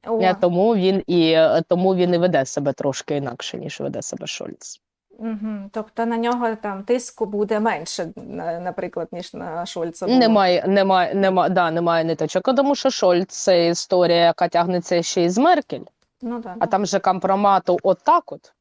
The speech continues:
Speaker 2: просто всіх цих моментів. Е, от. Ну і звідти така ж велика любов до росіян. Компромати бабки.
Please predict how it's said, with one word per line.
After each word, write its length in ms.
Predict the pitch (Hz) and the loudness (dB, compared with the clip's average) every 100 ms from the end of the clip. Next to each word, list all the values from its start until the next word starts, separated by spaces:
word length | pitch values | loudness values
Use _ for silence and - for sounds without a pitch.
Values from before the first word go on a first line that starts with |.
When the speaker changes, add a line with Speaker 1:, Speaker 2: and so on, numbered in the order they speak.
| - | -12
Speaker 2:
просто 500 | 170 147 - - - _ _ _ | -8 -8 -12 -18 -20 _ _ _
всіх 400 | - - 165 - | -18 -6 -6 -6
цих 340 | - - 151 - | -12 -10 -10 -6
моментів. 580 | 170 175 156 139 - - | -2 0 0 -4 -12 -18
Е, 600 | _ _ _ - - - 185 190 | _ _ _ -20 -4 2 4 4
от. 300 | 190 170 151 _ - | 2 0 0 _ -14
Ну 400 | 69 - 185 262 | -12 -4 0 2
і 140 | 247 | 2
звідти 400 | 160 175 214 - | 2 0 -2 -2
така 300 | 165 151 175 | -4 0 -2
ж 200 | 170 - - _ _ - | -2 -10 -16 _ _ -6
велика 540 | 175 180 170 202 196 | 2 2 2 2 0
любов 480 | 160 143 151 190 - | 0 0 -2 -2 -6
до 520 | 156 156 147 151 151 - 151 | -8 -6 -4 -4 -4 -4 -4
росіян. 400 | 151 - 135 165 | -4 -6 -10 -4
Компромати 520 | 170 175 202 302 - | -2 0 2 2 0
бабки. 400 | 170 123 _ - | -4 -4 _ -20